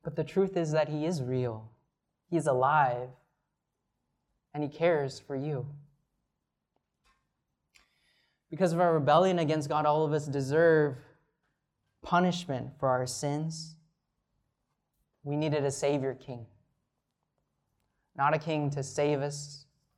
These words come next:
from the physical powers of the world, but a king who could do battle against sin and death and win. And that king is Jesus.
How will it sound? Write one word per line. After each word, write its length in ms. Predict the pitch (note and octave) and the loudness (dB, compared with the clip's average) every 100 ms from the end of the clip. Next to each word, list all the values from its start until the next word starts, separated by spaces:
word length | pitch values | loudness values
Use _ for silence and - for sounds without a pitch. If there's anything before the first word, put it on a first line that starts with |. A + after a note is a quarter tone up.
| _ _ _ - | _ _ _ -10
from 100 | C#3 | -8
the 60 | |
physical 460 | B2 E3 C#3+ C3+ C3 | 0 2 2 0 -4
powers 460 | - C3+ C#3+ D3 C#3+ | -2 2 2 2 -2
of 80 | |
the 60 | B2 | -4
world, 400 | A#2+ C3+ C#3 C3 | -2 0 0 0
but 100 | B2+ | -4
a 40 | |
king 340 | B2+ - C#3+ C3+ | -6 -4 -4 -2
who 100 | C3 | -2
could 140 | B2+ | -2
do 100 | C#3 | -2
battle 400 | C3 C#3 D3+ D3+ | -2 0 2 0
against 380 | C3+ C3 C3 - | -4 -6 -8 -6
sin 280 | E3 D#3+ D3+ - _ _ _ | -6 -6 -8 -16 _ _ _
and 160 | C3+ C#3 | -2 4
death 320 | E3+ E3 D3+ C#3 | 6 6 2 -6
and 200 | C3 C3+ | -6 0
win. 380 | G#3 D3 G#2+ - - _ _ _ _ _ _ _ _ _ _ | 0 0 -4 -14 -20 _ _ _ _ _ _ _ _ _ _
And 80 | C#3 | -8
that 180 | C3 B2+ | -6 -6
king 140 | C#3+ | -6
is 100 | C#3 | -6
Jesus. 540 | C3 A#2+ A2+ A#2 - | -8 -12 -12 -16 -20